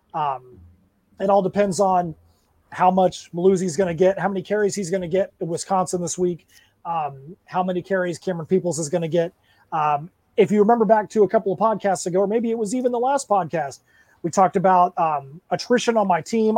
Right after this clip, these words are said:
I lost basically every running back, uh, every wide receiver on my team. Um, the only running backs I had that came back were Maluzzi and Peoples. Uh, but I had to replace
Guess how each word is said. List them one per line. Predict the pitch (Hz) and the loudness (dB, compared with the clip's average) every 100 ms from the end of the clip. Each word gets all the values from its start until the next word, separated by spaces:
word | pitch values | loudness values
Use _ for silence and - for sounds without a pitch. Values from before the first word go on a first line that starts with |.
| 175 | 2
I | 170 | 2
lost | 175 185 180 - _ _ 156 | 4 4 2 0 _ _ 2
basically | - 320 269 226 220 202 - | 4 4 0 0 0 -2 -2
every | 208 214 220 | -2 0 0
running | 208 214 202 | 0 0 0
back, | 196 190 185 _ _ _ - | 2 0 -2 _ _ _ -4
uh, | 160 143 - | -2 -2 -4
every | 196 220 233 226 226 _ _ | 0 2 2 -2 -4 _ _
wide | 175 190 202 | 0 0 0
receiver | 175 - 220 190 196 | -4 -4 -4 -2 -2
on | 175 | -2
my | 175 160 | -2 -4
team. | - 196 190 190 185 _ _ _ | -6 -6 -4 -4 -8 _ _ _
Um, | 170 156 143 | -8 -8 -8
the | 185 190 | -8 0
only | 202 220 | 2 2
running | 196 208 185 | 0 -2 -2
backs | 190 180 | -2 -2
I | 185 | -4
had | 180 | -4
that | 170 | -6
came | 185 160 | -10 -4
back | 180 190 | -2 -2
were | 185 | -4
Maluzzi | 165 165 170 165 | -4 -2 -2 -4
and | 147 | -2
Peoples. | 196 196 180 165 _ _ _ - | 0 2 0 0 _ _ _ -6
Uh, | 165 147 | -4 -4
but | 139 165 | -6 -4
I | 247 | 2
had | 269 | 2
to | 226 | 2
replace | 160 220 196 | 2 2 2